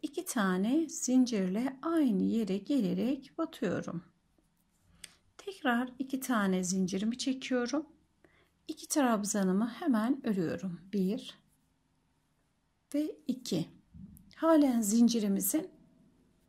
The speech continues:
bu yönündeyiz. Ve iki trabzanımdan sonra iki tane zincirimi çekiyorum. Yine zincirin bu yönüne batıyorum. Bakınız, üç tane çiçeğimizin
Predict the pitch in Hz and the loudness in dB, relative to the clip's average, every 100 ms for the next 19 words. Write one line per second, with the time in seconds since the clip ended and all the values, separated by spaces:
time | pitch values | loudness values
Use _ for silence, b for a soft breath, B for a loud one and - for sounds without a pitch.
0 | - 339 269 214 202 196 190 233 359 - | 4 6 6 6 2 0 -2 -2 -2 -4
1 | - _ _ _ _ _ b b b _ | -8 _ _ _ _ _ b b b _
2 | _ - 320 320 403 - 320 247 202 233 | _ -6 -4 -4 -6 -2 2 2 0 0
3 | 220 220 226 269 302 277 240 185 190 190 | 2 2 2 2 2 2 0 0 0 -2
4 | 240 - 277 370 - 262 208 196 175 220 | -2 -4 -4 -4 2 2 2 0 2 2
5 | 202 220 208 202 240 - 233 262 311 381 | 2 2 -2 -2 -4 -2 0 2 2 4
6 | 349 254 202 247 214 196 240 277 381 349 | 4 4 6 6 4 2 4 2 4 4
7 | 233 185 214 311 277 254 - - - - | 4 4 2 2 2 0 -2 -4 -4 -4
8 | 202 - 262 - B B B B _ - | -4 -4 -4 -4 B B B B _ -6
9 | 381 - - 247 208 214 208 254 254 190 | -4 -2 -2 0 0 0 0 0 -4 -4
10 | - 180 175 190 180 - 190 277 b | -2 0 0 0 0 -2 -2 -2 b